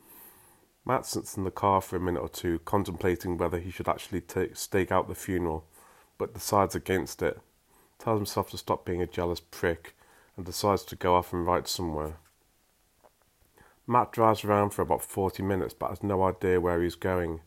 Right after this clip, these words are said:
and so ends up in the car park of Park and Ride.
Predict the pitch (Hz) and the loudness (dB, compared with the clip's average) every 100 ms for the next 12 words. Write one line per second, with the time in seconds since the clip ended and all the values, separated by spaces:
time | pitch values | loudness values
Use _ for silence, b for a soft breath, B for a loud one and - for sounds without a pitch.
0 | B B B B B - 101 101 98 101 | B B B B B -8 2 2 2 -2
1 | 98 90 - 104 101 - 90 90 - - | -2 -2 4 8 8 8 4 4 2 -6
2 | 95 - - 98 95 92 92 98 87 85 | -8 -4 4 4 4 2 6 6 6 2